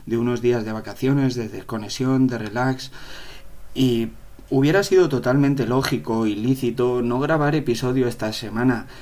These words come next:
pero creo que si te comprometes a algo, a publicar un episodio semanal,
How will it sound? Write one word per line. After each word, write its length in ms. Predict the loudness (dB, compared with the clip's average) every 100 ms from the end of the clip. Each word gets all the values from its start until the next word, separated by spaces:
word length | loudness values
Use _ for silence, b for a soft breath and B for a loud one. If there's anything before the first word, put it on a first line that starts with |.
| B B
pero 220 | -4 -4
creo 340 | -2 0 0 0
que 140 | 0
si 440 | -2 -4 -4 -8 -10
te 160 | -10
comprometes 1000 | -8 -8 -4 0 0 2 0 -2 -4 -6 -8
a 200 | -6 -2
algo, 420 | -2 -2 -4 -8
a 120 | -10
publicar 560 | -8 -8 -6 0 2 2
un 140 | -2
episodio 480 | -2 -4 -2 -2 -2
semanal, 500 | -4 -6 -4 -2 -4